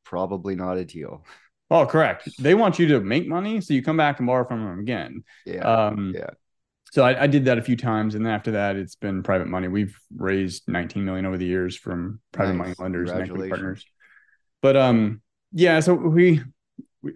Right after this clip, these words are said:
Speaker 2: started out buying rentals. Then my employer cut my pay by, like, fifty percent.
Speaker 1: Mm-hmm.
Speaker 2: Uh, now, the same time they did that, we sold a couple rentals. So I'm, I've, I've something I call the slow flip strategy.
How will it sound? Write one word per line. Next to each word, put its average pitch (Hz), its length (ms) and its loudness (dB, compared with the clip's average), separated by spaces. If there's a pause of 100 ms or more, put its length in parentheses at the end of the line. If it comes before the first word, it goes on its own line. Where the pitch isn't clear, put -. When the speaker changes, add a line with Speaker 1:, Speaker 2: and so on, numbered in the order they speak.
(140)
Speaker 2:
started 185 300 0
out 175 120 2
buying 156 180 0
rentals. - 440 -6 (520)
Then 113 680 2 (180)
my 110 260 0
employer 127 920 -2 (180)
cut - 180 -8
my 104 200 -2
pay 104 240 2
by, 87 320 0
like, - 180 -8
fifty 120 220 0
percent. - 400 -4 (500)
Speaker 1:
Mm-hmm. 87 300 -10
Speaker 2:
Uh, - 160 -8
now, 135 160 -2
the 135 100 0
same 247 300 2
time 233 260 4
they 214 80 4
did 180 280 2
that, 107 260 -2 (100)
we 143 140 0
sold 214 320 2
a - 40 2
couple - 220 -4
rentals. - 460 -12 (440)
So 110 220 0
I'm, 110 300 -2
I've, 110 240 -4
I've 107 160 -2
something 117 180 -4
I 107 60 -4
call 107 160 0
the 101 80 -10
slow 110 320 -2
flip - 240 -4
strategy. 78 480 -6